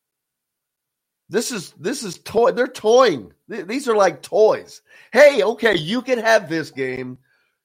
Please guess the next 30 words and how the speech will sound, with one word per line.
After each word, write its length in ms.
You 220
can 140
have 240
this 220
game. 360
Now 120
you 240
guys 260
are 60
gonna 120
have 120
to 80
split 400
this 200
game 280
'cause 160
there's 180
not 220
enough." 500
You're 160
gonna 160
have 220
four 220
different 300
freaking 320
head 240
coaches 520
in 100
three 220
games. 380